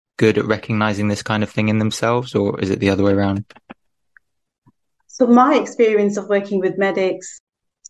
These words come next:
Speaker 2: has shown that often they are not really aware that they're going through burnout, and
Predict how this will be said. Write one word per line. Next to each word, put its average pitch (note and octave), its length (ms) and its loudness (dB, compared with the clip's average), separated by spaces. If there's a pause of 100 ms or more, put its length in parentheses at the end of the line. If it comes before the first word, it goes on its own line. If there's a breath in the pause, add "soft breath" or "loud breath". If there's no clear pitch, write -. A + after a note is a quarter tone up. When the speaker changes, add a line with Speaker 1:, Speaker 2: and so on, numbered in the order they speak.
Speaker 2:
has - 200 -4
shown A#3 400 4
that G#3+ 400 2 (800)
often A#3 380 0
they A3 160 4
are A3 100 2
not G#3+ 400 2
really C#4 460 2 (380)
aware A#3+ 520 0 (280)
that A3+ 160 0
they're B3+ 100 2
going B3 260 4
through B3 280 0
burnout, B3+ 580 0
and G3+ 340 0